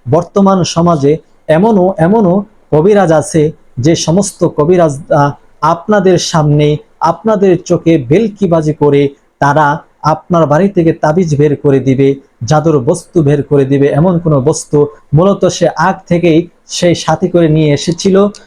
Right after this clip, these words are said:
এবং আপনার বাড়ি থেকে কিছুই বের করে নাই। আপনার চোখের সামনে দেখাবে হাতের মিউজিকের মাধ্যমে,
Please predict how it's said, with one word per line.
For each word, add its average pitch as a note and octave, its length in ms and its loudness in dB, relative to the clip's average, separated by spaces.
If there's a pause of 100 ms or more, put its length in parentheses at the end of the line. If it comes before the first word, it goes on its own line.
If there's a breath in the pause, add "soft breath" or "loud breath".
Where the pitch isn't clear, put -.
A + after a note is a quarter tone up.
(140)
এবং D#3 380 0 (120)
আপনার D3+ 380 -2
বাড়ি C#3+ 220 0
থেকে C#3+ 300 -2 (280)
কিছুই G3+ 320 0
বের D3+ 260 0
করে B2+ 200 0
নাই। B2 220 0 (260 soft breath)
আপনার F3+ 400 -2
চোখের G#3+ 360 -2
সামনে E3+ 460 -2
দেখাবে D3 500 0 (220 soft breath)
হাতের D#3+ 400 0
মিউজিকের D#3 440 0
মাধ্যমে, D3 540 0